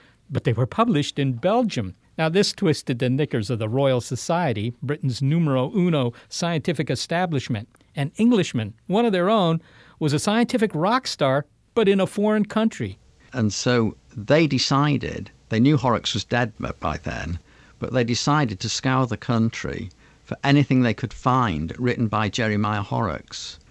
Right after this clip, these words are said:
Speaker 2: And they published, in the middle of the seventeenth century, they published a works called Opera Postuma, the posthumous works of Jeremiah Horrocks. And they did a great job on that.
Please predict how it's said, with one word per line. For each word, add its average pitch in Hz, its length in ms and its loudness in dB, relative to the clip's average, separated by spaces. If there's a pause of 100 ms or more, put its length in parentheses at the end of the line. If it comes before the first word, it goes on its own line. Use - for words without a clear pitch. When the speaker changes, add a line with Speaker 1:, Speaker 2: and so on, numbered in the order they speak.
(140)
Speaker 2:
And 107 160 0
they 110 100 2
published, 175 560 0
in 120 180 0
the 120 80 4
middle 127 220 4
of 98 120 -2
the 98 100 -8
seventeenth 95 580 -4
century, 87 760 -4 (680)
they 107 140 0
published 143 420 0
a 117 80 0
works 113 380 0
called 110 320 -4 (100)
Opera 117 440 -2
Postuma, 104 960 -4 (400)
the 101 80 -2
posthumous 113 640 0
works 92 800 -4
of 98 120 -6
Jeremiah 104 520 0
Horrocks. - 840 -8 (380)
And 117 140 2
they 127 100 4
did 135 160 0
a 139 60 0
great 147 340 0
job 147 400 -2
on 90 220 -6
that. - 560 -12